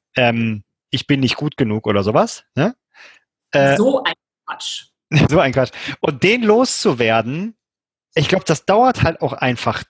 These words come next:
Speaker 1: Zeit, ne? Weil du, ich mein, du hast ja auch gerade sowas gesagt wie, ähm, äh,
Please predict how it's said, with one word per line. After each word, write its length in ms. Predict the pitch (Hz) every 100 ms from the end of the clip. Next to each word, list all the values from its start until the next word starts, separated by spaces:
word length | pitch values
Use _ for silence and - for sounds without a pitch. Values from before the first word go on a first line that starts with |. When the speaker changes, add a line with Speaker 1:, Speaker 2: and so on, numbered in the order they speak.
| _ -
Speaker 1:
Zeit, 500 | - 196 104 - 110
ne? 280 | 139 226 - - -
Weil 140 | 139 143
du, 100 | 151
ich 140 | 143
mein, 140 | 165
du 80 | 156
hast 140 | 185 208
ja 100 | 165
auch 60 |
gerade 200 | 165 160
sowas 240 | 151 156 147
gesagt 340 | 147 151 139
wie, 200 | 147 139 - - - -
ähm, 400 | 139 135 135 131 _ _ _ _ _ -
äh, 260 | 135 131